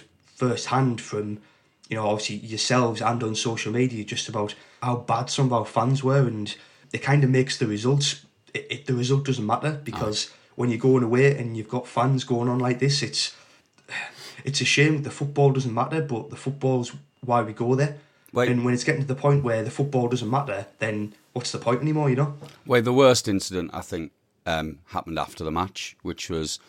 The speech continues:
Speaker 2: a young eight-year-old Rotherham fan, a girl called Scarlett, was hit in the eye by a fifty pence coin thrown by one of our,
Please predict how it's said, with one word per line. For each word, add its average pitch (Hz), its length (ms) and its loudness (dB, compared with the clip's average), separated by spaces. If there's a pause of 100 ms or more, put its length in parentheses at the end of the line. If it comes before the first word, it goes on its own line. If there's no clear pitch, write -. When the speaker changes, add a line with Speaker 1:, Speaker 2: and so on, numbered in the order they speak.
(240)
Speaker 2:
a 82 120 -4
young 85 420 -2
eight-year-old 87 840 0 (520)
Rotherham 87 380 2
fan, 78 460 -6 (200)
a 85 100 -8
girl 82 200 -2
called 80 260 -6
Scarlett, 73 500 -2 (380)
was 92 120 -4
hit 120 200 0
in 104 100 -2
the 98 120 2
eye 71 320 -4 (280)
by 85 120 -2
a 78 60 -2
fifty - 340 -12
pence 76 300 -8
coin 78 300 -4
thrown 76 280 -8
by 71 140 -4
one 73 180 -8
of 73 100 -10
our, 73 320 -4